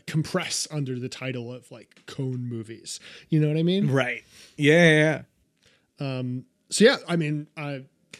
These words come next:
Speaker 1: <laughs> it seems just so crazy. Like, we've had the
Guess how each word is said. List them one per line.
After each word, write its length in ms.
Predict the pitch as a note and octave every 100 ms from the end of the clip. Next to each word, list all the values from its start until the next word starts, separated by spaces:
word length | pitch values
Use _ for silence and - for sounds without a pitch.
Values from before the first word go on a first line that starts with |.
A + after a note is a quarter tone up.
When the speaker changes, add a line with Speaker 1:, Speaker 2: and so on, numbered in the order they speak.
| _ _ _ _ _
Speaker 1:
<laughs> 40 | - - - - _ _ - - B3+
it 140 | F3 F3
seems 280 | G#3 F3+
just 160 | F3+ -
so 160 | E3 D3+
crazy. 460 | D3+ D3 D3 C3+
Like, 320 | C3 B2+ - _ - - _ _ _ _ -
we've 320 | D#3 F#3 F#3
had 500 | F3 E3+ D3+ C#3+ C#3 _ _ -
the 680 | C#3 C#3+ C#3 B2+ B2 A#2+